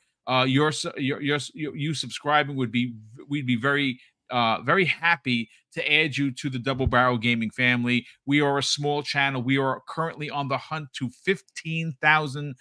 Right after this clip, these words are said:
subscribers. We've been doing YouTube with six years. This November first or November third, I believe it is, uh, for the f-, from the first time I did a video. It's an awful video. It is the worst video I've ever done. And guess what?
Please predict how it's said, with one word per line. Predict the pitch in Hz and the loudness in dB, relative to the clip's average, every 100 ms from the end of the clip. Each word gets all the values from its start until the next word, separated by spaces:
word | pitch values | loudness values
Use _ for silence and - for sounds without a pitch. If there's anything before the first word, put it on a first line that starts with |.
| - - | -20 -10
subscribers. | 147 123 - 143 143 147 147 127 - _ 127 | -8 -6 4 6 6 4 0 0 -8 _ -4
We've | |
been | 131 123 | -2 2
doing | 139 143 | 0 2
YouTube | 135 143 - 143 127 | -2 -2 0 0 0
with | 107 | -4
six | - - - - 147 | -4 -6 -6 -4 -2
years. | 151 151 147 131 - _ _ | 0 0 -2 -6 -10 _ _
This | 117 156 - | -4 -2 0
November | 147 127 139 143 127 127 113 - _ | 0 0 0 0 0 -2 -4 -14 _
first | 190 196 190 - - - _ | 0 0 0 -2 -4 -12 _
or | 135 | -2
November | 135 127 127 | 0 0 -2
third, | 123 - 165 156 | -4 -2 0 2
I | 147 | 0
believe | 151 151 147 | 0 -2 0
it | |
is, | 151 151 143 - _ _ _ - | 0 0 -2 -8 _ _ _ 0
uh, | 117 113 | 2 2
for | - | 0
the | 120 | -6
f-, | - - | -10 -8
from | 147 | -6
the | 135 | -4
first | - 147 131 | -2 -4 -2
time | 135 | -2
I | 135 | 0
did | 131 123 | 0 2
a | |
video. | 127 127 127 123 120 - _ | 2 4 4 4 2 -2 _
It's | 196 170 | 2 4
an | 156 | 4
awful | 143 139 131 | 2 0 0
video. | 123 120 117 - | 2 4 2 2
It | 196 196 | 0 2
is | 185 127 | -2 -2
the | 170 143 | -2 0
worst | 131 165 208 - | 0 2 0 0
video | 135 131 127 120 - | -2 2 2 2 4
I've | 151 131 | 4 4
ever | 165 143 151 | -2 -2 -2
done. | 127 127 131 226 | 0 0 0 -6
And | 269 262 | -8 -2
guess | 175 240 - | 0 0 0
what? | 214 214 | 0 0